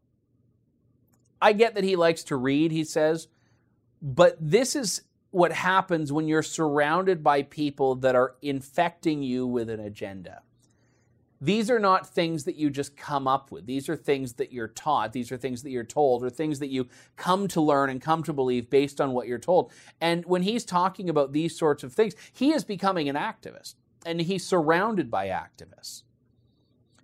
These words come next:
And that's going to be very interesting to see if he does speak out more,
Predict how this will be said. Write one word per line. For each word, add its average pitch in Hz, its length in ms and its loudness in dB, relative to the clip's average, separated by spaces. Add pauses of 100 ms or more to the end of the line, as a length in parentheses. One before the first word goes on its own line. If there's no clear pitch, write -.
(300)
And 180 200 2
that's 196 300 4
going 208 280 0
to 185 60 0
be 185 120 -2
very 170 440 4
interesting 143 800 -2
to 123 120 -6
see 127 400 -4 (800)
if 180 240 4
he 202 180 -4
does 160 300 4
speak 156 300 -4
out 135 220 4
more, 131 520 0